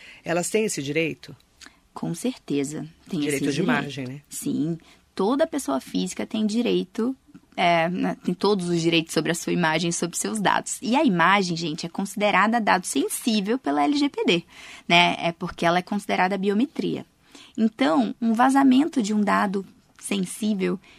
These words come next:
Speaker 2: ele é muito pior do que de um dado pessoal simples, tá? Eu digo isso porque extrair a imagem de alguém é uma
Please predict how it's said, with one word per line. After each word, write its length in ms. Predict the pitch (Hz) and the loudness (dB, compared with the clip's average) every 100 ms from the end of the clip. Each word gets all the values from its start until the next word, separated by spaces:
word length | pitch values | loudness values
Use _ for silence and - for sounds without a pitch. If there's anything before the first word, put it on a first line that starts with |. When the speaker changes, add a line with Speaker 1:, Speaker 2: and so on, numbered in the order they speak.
| - 220 | -12 -2
Speaker 2:
ele 140 | 226 | 2
é 40 | 254 | 4
muito 200 | 214 - | 2 0
pior 260 | 226 208 196 | -2 -2 -4
do 80 | |
que 140 | 202 185 | -4 -4
de 100 | 208 | 0
um 80 | 208 | 0
dado 300 | 202 190 214 _ - | 0 -2 -8 _ -6
pessoal 340 | 220 - 226 | -6 -2 -4
simples, 500 | 269 - 175 - - - | -4 -4 -4 -6 -12 -8
tá? 180 | 165 170 - - - - | -6 -8 -14 -20 -12 -4
Eu 100 | 175 | -2
digo 240 | 202 220 | 0 0
isso 160 | 247 - | -2 -2
porque 420 | 277 - - 175 - _ _ | -10 -8 -4 -4 -4 _ _
extrair 400 | - - 214 240 | -12 0 4 6
a 60 | 277 | 8
imagem 400 | 262 220 214 214 | 6 6 2 0
de 100 | 202 | 0
alguém 460 | 190 185 185 185 185 | 0 0 0 0 -4
é 140 | 196 | -4
uma 260 | 190 196 | -2 -2